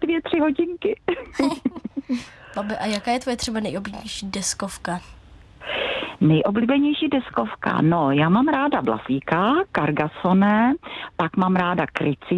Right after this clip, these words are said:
Speaker 1: jména, ale samozřejmě si taky ráda zahraju třeba žolíky. No a už dlouho jsem nehrála dámu nebo šachy.
Speaker 2: Aha, babi, a protože vím, že hraješ i něco na Xboxu, tak jak to máš s Xboxem?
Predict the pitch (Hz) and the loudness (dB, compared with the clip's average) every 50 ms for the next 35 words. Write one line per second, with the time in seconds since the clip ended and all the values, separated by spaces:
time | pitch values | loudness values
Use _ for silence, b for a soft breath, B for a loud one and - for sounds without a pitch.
0 | 175 175 175 175 175 170 170 175 180 180 196 220 254 - - 185 175 170 - 202 | 4 4 4 4 4 4 4 4 4 4 4 4 2 2 2 0 0 2 2 2
1 | 202 214 226 220 214 196 196 190 190 190 190 185 - 196 - 165 - - 180 175 | 4 4 4 4 2 2 2 2 2 2 2 2 0 -2 -2 -2 -2 -2 0 0
2 | 175 170 175 175 170 180 170 185 190 196 190 180 - 175 190 180 180 151 - - | 2 2 2 2 2 2 2 2 2 2 0 0 0 0 0 0 -2 -2 0 0
3 | 160 131 135 160 170 160 - - 180 170 165 170 196 262 - B B B B B | 0 2 2 2 0 0 0 0 0 0 2 0 0 -2 -2 B B B B B
4 | B - 175 175 180 190 202 208 214 208 - - 165 165 - - 156 170 233 - | B 2 4 4 6 4 4 4 2 2 0 -2 -4 -4 -2 0 0 0 0 0
5 | 285 269 - 269 254 226 214 202 214 214 214 220 220 190 185 185 190 202 208 202 | -2 0 0 2 2 2 4 2 2 2 2 0 2 0 0 2 2 2 4 4
6 | 196 233 214 - - - - - - - - _ _ _ - - B B B B | 2 0 0 0 -2 -4 -4 -6 -8 -8 -8 _ _ _ -18 -16 B B B B
7 | B B B B B B B B B B B B B B _ - 202 202 226 233 | B B B B B B B B B B B B B B _ -14 -12 -12 -12 -12
8 | 214 196 196 196 - B B B B B B B B - 208 208 190 190 190 196 | -12 -12 -12 -14 -16 B B B B B B B B -4 -4 -4 -4 -6 -8 -8
9 | - - - 214 - 240 220 - - 233 - 247 233 220 214 214 220 202 233 214 | -10 -8 -8 -8 -6 -6 -8 -6 -6 -4 -4 -2 -2 0 0 0 0 0 -2 0
10 | 214 226 220 208 214 208 - - - 208 208 208 208 - 202 190 214 220 320 277 | 0 0 0 -2 -2 -4 -6 -6 -6 -6 -4 -4 -6 -6 -6 -6 -4 -4 -4 -6
11 | - 226 226 214 - - - 196 185 196 196 - - - - 202 214 214 - - | -6 -6 -8 -6 -6 -6 -8 -6 -6 -6 -6 -8 -8 -8 -6 -4 -4 -4 -2 -2
12 | 254 240 254 254 269 262 - - 254 240 254 254 330 320 320 - - 180 165 170 | -2 0 0 0 0 -2 -6 -6 -6 -6 -6 -4 -6 -6 -6 -6 -6 -6 -6 -8
13 | 165 | -10